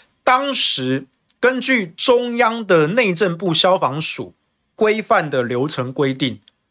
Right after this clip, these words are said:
消防单位派救护车，他们确实是需要卫生单位的核准的，是恩恩案这个事件之后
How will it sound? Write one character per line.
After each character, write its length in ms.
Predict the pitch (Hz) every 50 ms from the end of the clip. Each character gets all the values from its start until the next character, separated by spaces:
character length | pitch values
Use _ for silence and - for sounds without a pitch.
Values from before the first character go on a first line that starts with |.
| _ _ _ _ _ _ _ _ _ -
消 320 | - - - 294 349 381
防 180 | 285 247 240 240
单 180 | 233 240 254
位 140 | 262 262 226
派 220 | - - 262 226
救 180 | - - 214 214
护 100 | 226 214
车， 220 | 185 - 190 185
他 160 | 180 - 277 320
们 100 | 285 208
确 240 | - - - 196
实 160 | 220 - - 143
是 120 | 175 196
需 180 | 160 - - 196
要 140 | 185 165
卫 120 | 185 180 165
生 200 | - 160 147 151
单 160 | 147 143 147
位 120 | 147 139
的 120 | 127 120 104
核 200 | - 101 101 120
准 200 | 117 - - - -
的， 200 | - - - _ _ _ _ _ _ _ _ _ _ _
是 300 | - - 247 247 262 254 -
恩 200 | - 254 254 240
恩 140 | 240 254 269
案 260 | 277 269 220 196 185
这 100 | 185 233
个 120 | 180 165
事 240 | 147 - - 240 202
件 180 | 160 196 185 165
之 160 | - 170 165
后 320 | - 180 160 127 - -